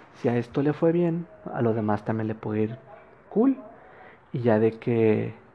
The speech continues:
dije, "No, pues", me puse a pensar,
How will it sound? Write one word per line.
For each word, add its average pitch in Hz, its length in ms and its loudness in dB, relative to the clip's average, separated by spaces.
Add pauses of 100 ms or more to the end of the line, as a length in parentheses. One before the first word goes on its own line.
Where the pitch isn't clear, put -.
(560)
dije, 127 260 -8
"No, 107 140 -2
pues", - 180 -20 (540)
me 117 140 -4
puse - 240 -4
a 120 60 -8
pensar, 110 420 -2